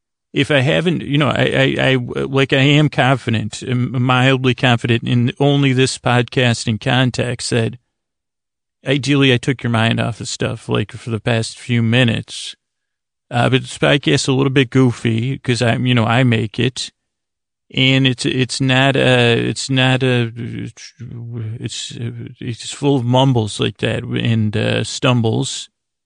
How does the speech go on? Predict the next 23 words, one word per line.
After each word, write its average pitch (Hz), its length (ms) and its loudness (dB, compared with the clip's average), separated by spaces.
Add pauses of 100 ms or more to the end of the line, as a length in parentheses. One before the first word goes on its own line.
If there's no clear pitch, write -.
(300)
And 139 180 0
that's, 147 280 2
I 139 140 0
guess 131 280 2
that 131 100 4
we've 131 200 0
already 143 240 2
talked 131 320 0
about 113 180 -4
this, - 160 -8
but 113 140 -6
that's 135 240 0
a 135 40 -4
good 127 200 2
name 123 360 2
for 123 240 -2
the 107 100 -4
cutest 110 440 -2
animal 113 400 0
in 110 80 -2
the 110 80 -2
world, 113 260 -4
Stumbles. 123 800 0